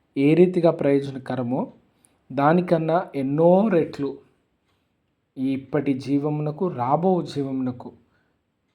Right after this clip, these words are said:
మేలు చేసేటువంటి దైవ సాధన. దైవ భక్తిని సాధన చేస్తున్నప్పుడు స్నేహితులతో, బంధుమిత్రులతో, పొరుగువారితో ప్రేమ, ఐక్యత కలుగుతా ఉంది.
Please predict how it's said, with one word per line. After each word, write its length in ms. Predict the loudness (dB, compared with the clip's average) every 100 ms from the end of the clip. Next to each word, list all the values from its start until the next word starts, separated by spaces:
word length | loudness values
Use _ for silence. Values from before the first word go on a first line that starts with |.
| -6
మేలు 320 | 0 2 2
చేసేటువంటి 760 | 2 0 0 -8 -6 -8 -6 -6
దైవ 280 | -6 -6
సాధన. 400 | -8 -10 -10 -12 -16 -20 _ _ _ _ _ _ _
దైవ 200 | -2 0
భక్తిని 460 | 0 -2 -4 -6 -6
సాధన 460 | -6 -2 0 0 -2
చేస్తున్నప్పుడు 840 | -2 -2 -4 -4 -4 -4 -6 -6 -10 _ _ _ _
స్నేహితులతో, 840 | -14 -2 0 0 0 0 0 0 -2
బంధుమిత్రులతో, 880 | 0 -2 -2 -2 -4 -4 -4 -4 -6
పొరుగువారితో 760 | -4 -2 2 2 0 -4 -6
ప్రేమ, 480 | -8 -8 -6 -4 -2 -4 -4
ఐక్యత 680 | -6 -6 -6 -6 -4 -6 -8
కలుగుతా 380 | -8 -8 -8 -10
ఉంది. 240 | -10 -14